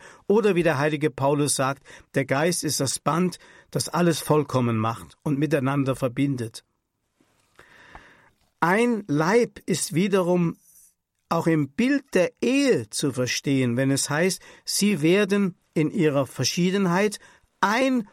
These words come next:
Fleisch sein.“ Und damit natürlich auch wieder in der Abbildlichkeit dessen sich verhalten,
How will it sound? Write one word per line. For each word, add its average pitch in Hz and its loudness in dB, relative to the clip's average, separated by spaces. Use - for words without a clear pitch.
Fleisch 208 0
sein.“ 135 -4
Und 170 2
damit 226 0
natürlich 220 0
auch 180 -2
wieder 233 2
in 202 2
der 208 0
Abbildlichkeit 208 -2
dessen 202 0
sich - -2
verhalten, 170 -2